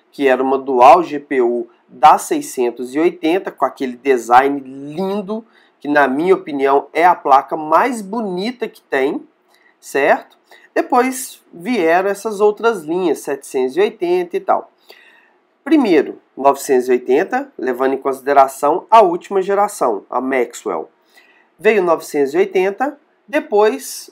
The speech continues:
a recém-anunciada, não tem nem um mês que foi anunciada, a Titan X, né? A Titan X.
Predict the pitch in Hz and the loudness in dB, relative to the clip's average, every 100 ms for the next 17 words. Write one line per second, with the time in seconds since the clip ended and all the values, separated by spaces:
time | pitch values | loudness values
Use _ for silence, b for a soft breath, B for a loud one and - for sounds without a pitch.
0 | - 143 160 175 170 - 170 202 165 151 | 0 0 2 -2 -4 -4 -2 0 0 -2
1 | 151 - 143 185 160 147 135 151 147 160 | -6 0 4 4 2 -2 -4 -4 -2 -2
2 | 220 170 147 160 160 156 - 131 131 143 | -2 -2 -2 -2 -6 -16 -4 -2 -2 -4
3 | - - 196 208 254 262 b b b 254 | -6 2 4 4 0 -8 b b b -2
4 | - - 196 214 - 254 277 - _ _ | -2 0 0 0 -4 -6 -6 -12 _ _
5 | _ 160 143 - - - - - 120 147 | _ -2 -2 -6 -14 -14 -12 -6 -2 -2
6 | - 131 - - - - 190 233 277 _ | 0 -4 -4 -16 -12 -2 0 0 -4 _
7 | - - - 208 156 - - - | -18 -14 -10 -10 -10 -12 -16 -20